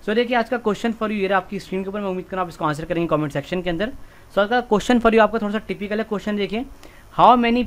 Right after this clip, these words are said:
parathyroid glands are present on the back side of the thyroid glands in humans? Question ध्यान से पढ़िए, question क्या कह रहा है, कितने parathyroid glands आपके present होते हैं back साइड, यानी जो पीछे का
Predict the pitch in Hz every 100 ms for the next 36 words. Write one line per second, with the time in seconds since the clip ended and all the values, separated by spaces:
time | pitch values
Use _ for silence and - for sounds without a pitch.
0 | - 196 220 - 170 175 196 160 170 175
1 | 180 180 180 - 175 202 226 196 214 196
2 | 139 190 254 - 240 233 196 170 156 202
3 | 220 - - 160 175 190 156 156 156 175
4 | 147 143 123 107 - - 156 196 180 170
5 | 180 190 196 180 202 202 190 196 254 -
6 | - - - - 214 247 285 285 226 226
7 | 226 196 202 214 175 180 185 185 170 202
8 | 190 170 160 208 185 175 180 175 190 -
9 | - - 135 135 226 262 - 180 170 180
10 | 214 226 202 - 214 220